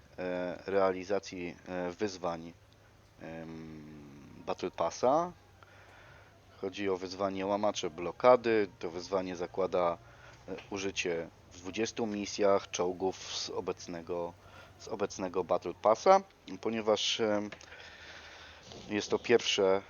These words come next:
jest to pierwszy pojazd, który, który zdobyłem w tego, w tym, w tym Battle Passie, em, a więc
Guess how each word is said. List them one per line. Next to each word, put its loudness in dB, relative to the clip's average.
jest -4
to 2
pierwszy 2
pojazd, 2
który, 0
który -4
zdobyłem 0
w -12
tego, -2
w -12
tym, -4
w -12
tym -4
Battle -2
Passie, 0
em, -8
a -4
więc -6